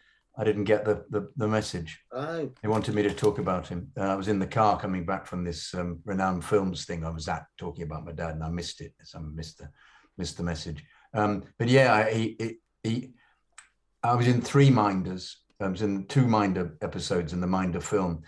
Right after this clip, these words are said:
Speaker 1: and I played for, um, Dennis Waterman's charity football eleven, and he got a mass of celebs and, uh, and old, old players, old, old stars playing for him. And, um,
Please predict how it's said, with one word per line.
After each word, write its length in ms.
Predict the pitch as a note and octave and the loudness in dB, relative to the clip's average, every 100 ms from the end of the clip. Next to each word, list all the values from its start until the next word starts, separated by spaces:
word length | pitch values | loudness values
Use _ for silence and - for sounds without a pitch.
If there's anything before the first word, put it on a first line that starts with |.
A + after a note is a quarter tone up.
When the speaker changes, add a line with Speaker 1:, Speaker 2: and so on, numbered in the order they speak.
| - - - | -20 -16 -2
Speaker 1:
and 80 | G2 | 0
I 80 | |
played 400 | F#2+ - A#2 G#2+ | 0 4 4 4
for, 440 | - G#2+ G2+ G#2 - | 2 4 6 4 0
um, 360 | G#2 G2+ G2 F#2+ _ - | -2 0 -2 -8 _ -4
Dennis 320 | A2+ G#2+ - | 0 0 0
Waterman's 680 | G#2 G2+ G2 F#2+ F2+ - _ _ _ _ - | -2 0 -2 -2 -4 -10 _ _ _ _ -6
charity 480 | - A2 G2+ - F#2+ | 2 4 4 0 -6
football 440 | - - G2 F2+ | -4 -6 -4 -2
eleven, 460 | F2 F2 D#2+ E2 D#2+ _ _ _ | 0 -2 -4 -8 -10 _ _ _
and 120 | G2 | -6
he 80 | G2 | -4
got 180 | G#2 G#2 | -2 -2
a 60 | G2 | 0
mass 420 | G2+ G#2 - - | 0 0 0 -6
of 120 | D#2+ | -6
celebs 760 | - F2+ E2+ E2+ D2+ C#2+ - - | -6 -4 -2 -4 -6 -10 -12 -10
and, 320 | F2+ E2+ D#2+ | -8 -6 -6
uh, 300 | F2 E2 D#2+ - | -6 -6 -8 -8
and 180 | F2+ F#2 | -8 -2
old, 360 | A2 A2 F#2+ - A#2+ | 2 2 2 -4 2
old 280 | A2 F2+ | 2 2
players, 480 | - G#2+ F#2 E2+ D#2+ | 0 0 2 -2 -6
old, 300 | G#2+ F#2 E2 D#2+ _ _ _ | -8 -8 -8 -14 _ _ _
old 300 | G2+ F#2 D#2 | -4 -2 -4
stars 600 | - - G#2 F2+ D#2+ - - - | -6 0 2 2 0 -6 -10 -2
playing 320 | F#2+ F#2 D#2+ | 0 0 -2
for 200 | F2 D#2+ | -4 -4
him. 160 | D2 C#2+ - - _ - | -6 -10 -18 -20 _ -4
And, 260 | F#2 F#2 | 0 2
um, 200 | F#2+ F#2+ | 0 -2